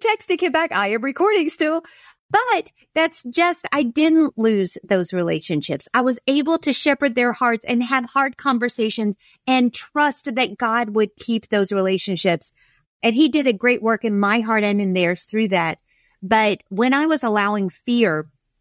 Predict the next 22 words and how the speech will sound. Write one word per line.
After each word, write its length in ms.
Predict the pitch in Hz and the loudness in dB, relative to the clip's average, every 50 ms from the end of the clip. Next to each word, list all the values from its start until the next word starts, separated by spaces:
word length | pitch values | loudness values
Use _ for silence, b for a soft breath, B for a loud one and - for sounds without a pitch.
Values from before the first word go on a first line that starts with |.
| _ _ - | _ _ 0
and 140 | 190 202 | 2 4
this 180 | 214 220 214 - - | 4 4 2 0 -4
obsession 1000 | 208 196 - - - - - - 233 247 240 - - 277 233 202 175 165 - - | -4 -4 -4 -8 -10 -8 -6 -4 -2 -2 -2 0 0 0 2 2 0 -2 -4 -6
with 240 | - 185 233 247 240 _ - | -2 2 2 2 0 _ -4
the 100 | 233 208 | -2 0
relationship 920 | 202 190 175 185 202 214 208 - - 202 180 165 - - 170 143 135 _ _ _ _ _ _ - | 0 0 0 2 0 0 0 0 0 0 0 0 -2 -2 0 0 0 _ _ _ _ _ _ 0
to 100 | - 190 | 0 0
get 380 | 175 - - 220 233 247 233 - | 0 2 0 2 2 2 0 -2
out 220 | - 233 233 247 233 | -2 0 0 0 0
of 200 | 233 190 180 - | -2 -4 -4 -4
line, 400 | 185 175 180 180 196 233 277 339 330 _ _ _ _ _ _ _ _ _ - | -4 -2 0 0 2 2 2 2 0 _ _ _ _ _ _ _ _ _ 0
it 120 | 226 233 | 0 2
was 180 | 233 247 226 - | 4 2 0 0
sucking 460 | - - 226 214 - 233 220 214 208 | 0 0 0 0 0 -2 0 0 0
the 120 | 202 190 | 0 0
life 320 | 180 180 185 185 196 - - | 0 0 0 0 0 -2 -4
out 180 | - 185 190 185 | -2 -2 0 0
of 120 | 185 175 | 0 -2
me. 280 | 190 190 180 180 180 - | 0 0 0 2 0 0
And 260 | - 196 190 185 - - | 0 0 0 0 0 0
I 80 | 185 | 2
mean, 300 | 190 185 180 180 175 170 | 2 2 2 0 -2 -4